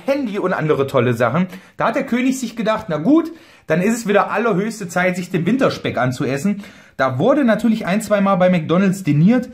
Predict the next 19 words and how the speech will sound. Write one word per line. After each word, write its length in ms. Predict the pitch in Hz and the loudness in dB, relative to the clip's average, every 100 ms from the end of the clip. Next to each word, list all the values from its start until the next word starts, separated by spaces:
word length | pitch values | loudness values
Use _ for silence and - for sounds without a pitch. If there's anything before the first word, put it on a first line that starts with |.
| - - | -18 -6
Mit 120 | 151 | -6
freundlicher 460 | 147 170 269 285 240 | -4 -2 -2 -2 -2
Unterstützung 680 | 202 190 - 262 247 147 127 | 0 -2 -2 -2 0 -2 -2
von 280 | - 254 | -2 0
ein 40 | 226 | 0
paar 160 | 190 | 0
Kumpels 500 | 180 262 262 202 208 | 0 0 2 -2 -2
habe 240 | 190 247 262 | 0 0 0
ich 180 | 208 - | -4 2
mir 160 | 220 | 4
hier 240 | 202 214 208 - _ | 4 2 -2 -12 _
zwanzig 600 | - - 131 226 - 254 - | -12 -4 0 0 2 -2 -2
Sticker 400 | - 294 285 180 | -4 -2 0 0
zusammen, 560 | 160 127 123 135 131 - - - | -2 0 0 -2 -6 -10 -20 -10
äh, 200 | 131 135 | -2 0
gegessen, 680 | 127 123 120 117 202 240 240 - _ _ _ _ - | 0 0 0 0 2 2 0 -18 _ _ _ _ -8
bei 220 | 139 143 | -2 -2
denen 400 | 131 180 233 202 | 0 2 4 4
wir 360 | 160 196 240 | 4 2 0